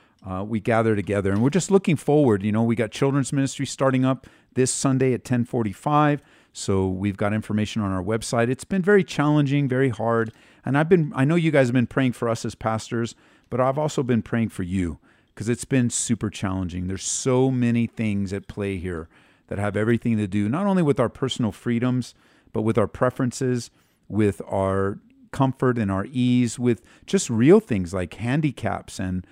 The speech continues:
and weaknesses, um, you know, and difficulties, um, medical conditions. Um, and man, it's just been a multifaceted attack.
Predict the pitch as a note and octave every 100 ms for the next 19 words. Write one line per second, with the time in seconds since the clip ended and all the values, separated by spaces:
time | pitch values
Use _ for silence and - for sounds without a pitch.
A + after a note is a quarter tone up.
0 | _ _ - G2+ F#2+ F#2 C#3+ - B2 -
1 | F#2+ E2+ - - _ _ - F#2+ F2+ F2+
2 | F2+ - G2+ F#2+ F#2+ E2 C#3+ D3+ - F2+
3 | - F2+ E2 - _ _ _ - F2 F2
4 | F2+ - G2+ A#2 E3 G#3 E3+ - A#2 G2
5 | F#2 - E2+ D2+ - - _ _ _ -
6 | E2+ E2 E2 E2 F#2 - _ - G#2 G2+
7 | G#2 G2+ F#2+ _ _ _ _ - A#2+ B2+
8 | G#2+ G2 G2 - B2 - D3+ A2 G2+ A2
9 | B2+ D3 - B2+ - - A#2 A#2+ B2 A2
10 | G2+ F2+ - G2 E2 -